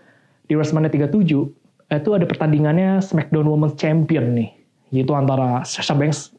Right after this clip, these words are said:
versus Bianca Belair. Nah, ini yang menarik nih, siapakah yang akan menang? Menurut prediksi gue, kayaknya akan terjadi pergantian title. Ini momennya Bianca Belair. Karena kita tahu ya, kali ini Bianca Belair tuh naiknya tuh lagi, lagi, lagi pushnya tuh tinggi banget gitu.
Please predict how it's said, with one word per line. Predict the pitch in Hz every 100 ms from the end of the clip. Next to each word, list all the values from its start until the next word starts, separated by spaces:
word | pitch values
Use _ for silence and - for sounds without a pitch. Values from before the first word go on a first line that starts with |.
| _ - - -
versus | 143 151 156 143
Bianca | 143 131
Belair. | 127 120 117 127 _ _ _ - -
Nah, | 175 190
ini |
yang | 190
menarik | 160 156 147
nih, | 127 107 _ -
siapakah | - 254 262 311
yang | 226
akan | 143 120
menang? | 127 170 - _ _
Menurut | 180 262 262
prediksi | 185 151 143 127
gue, | 127 147 165 -
kayaknya | 180 233 185 127 120 127 _ _ _ _ _ -
akan | 151
terjadi | 151 151 147
pergantian | 147 135 135 131
title. | 131 131 113 113 - _ _ 165
Ini | 170 180
momennya | 185 156 160 151 160 175 170
Bianca | 147 131 131 127
Belair. | 127 123 123 135 _ _ - -
Karena | 156 165
kita | 185 185
tahu | 202
ya, | 208 196
kali | 160
ini | 180
Bianca | 190 156 160
Belair | 190
tuh | 208
naiknya | 196 170 202 202
tuh | 233 185
lagi, | 165 160 165 156
lagi, | 143 151 156 220
lagi | - 156 160
pushnya | - 185 156 226 202
tuh |
tinggi | 196 180 151
banget | 160 196 -
gitu. | 143 135